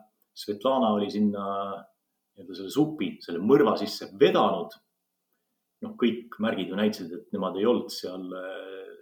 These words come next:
selle tapmise organisaatorid, initsiaatorid. Ja eks nad võib-olla tundsid ennast siis natukene petetult, et, eh, Svetlana lubas maad ja ilma kokku, tehke töö ära. Aga tegelikult kukkusid nad kohe nii haledalt ju vahele,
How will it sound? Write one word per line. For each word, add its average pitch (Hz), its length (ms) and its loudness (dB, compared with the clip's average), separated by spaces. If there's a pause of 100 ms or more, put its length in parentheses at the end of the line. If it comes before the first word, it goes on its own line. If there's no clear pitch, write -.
(100)
selle 98 440 -16 (640)
tapmise 95 680 -2
organisaatorid, 101 720 -2
initsiaatorid. 95 760 -2 (460)
Ja 107 80 0
eks - 100 4
nad 123 100 4
võib-olla 135 240 8
tundsid 123 220 4
ennast 127 240 2
siis - 80 -6
natukene 131 480 2
petetult, - 560 2
et, - 280 -8
eh, 104 220 4
Svetlana 107 440 -2
lubas 107 420 0 (160)
maad 117 260 2
ja 127 60 4
ilma 131 300 0 (240)
kokku, - 520 -2 (220)
tehke 104 240 -8
töö 127 220 4
ära. 165 180 6 (840)
Aga 101 160 -4
tegelikult 110 400 0
kukkusid 104 400 -4
nad 92 200 -6
kohe 101 280 6
nii 104 200 4
haledalt 101 440 2
ju 95 80 -2
vahele, 87 400 0